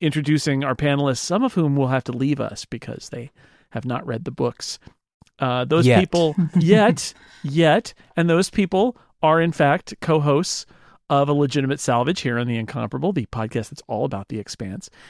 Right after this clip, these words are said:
Speaker 1: And I'll introduce them to you now because then they will be leaving us sooner than the others. Uh, Chip Sutter th-, is here. Hello.
Speaker 2: Go into a room too fast, kid. The room eats you. I know that's an
Speaker 1: <laughs>
Speaker 2: older quote, but
Speaker 1: Mm.
Speaker 2: I had to.
Speaker 1: Doors and Corners.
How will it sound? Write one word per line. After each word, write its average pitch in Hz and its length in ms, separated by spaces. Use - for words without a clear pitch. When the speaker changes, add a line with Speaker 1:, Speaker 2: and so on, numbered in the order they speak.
Speaker 1:
And 131 160
I'll 127 160
introduce 131 420
them 151 360
to - 140
you 143 140
now 143 220
because 127 300
then 127 140
they 127 100
will 120 120
be 117 300
leaving 135 400
us - 320
sooner 131 380
than 113 160
the 117 120
others. 110 360
Uh, 131 220
Chip - 220
Sutter 151 320
th-, - 220
is 135 220
here. 110 300
Hello. 143 280
Speaker 2:
Go 127 200
into 135 180
a 135 60
room 139 260
too 139 160
fast, 143 340
kid. 165 360
The 95 100
room 113 280
eats 151 260
you. 113 160
I 87 100
know 98 200
that's 98 240
an 101 180
Speaker 1:
<laughs> - 40
Speaker 2:
older 104 300
quote, 95 380
but 151 160
Speaker 1:
Mm. - 80
Speaker 2:
I 92 40
had 90 280
to. 90 140
Speaker 1:
Doors 143 180
and 151 80
Corners. 139 500